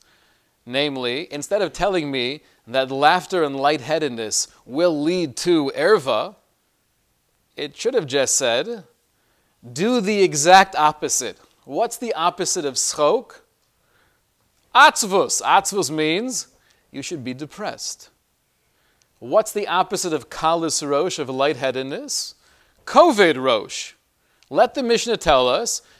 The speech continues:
you should try to be ba'atzvus, be depressed, and live bekoved rosh, meaning with real heaviness of the head, with real intensity.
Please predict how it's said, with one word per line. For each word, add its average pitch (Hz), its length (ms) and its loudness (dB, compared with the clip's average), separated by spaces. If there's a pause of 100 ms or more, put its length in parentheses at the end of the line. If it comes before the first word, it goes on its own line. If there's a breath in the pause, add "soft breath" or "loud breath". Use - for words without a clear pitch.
(300 soft breath)
you 156 140 -8
should 151 180 -12
try 185 300 -4
to 196 100 -2
be 160 360 -4
ba'atzvus, 127 1080 -4 (120)
be 135 120 -8
depressed, 160 840 -6 (300 soft breath)
and 202 400 4
live 208 320 8 (140)
bekoved 170 720 0
rosh, 151 580 2 (680)
meaning 160 560 -6
with 170 340 -2 (320 soft breath)
real 160 720 4 (200 loud breath)
heaviness 185 720 -4
of 135 140 -6
the 131 120 -2
head, 139 440 4 (240 loud breath)
with 135 180 -6
real 160 320 0
intensity. 127 800 -8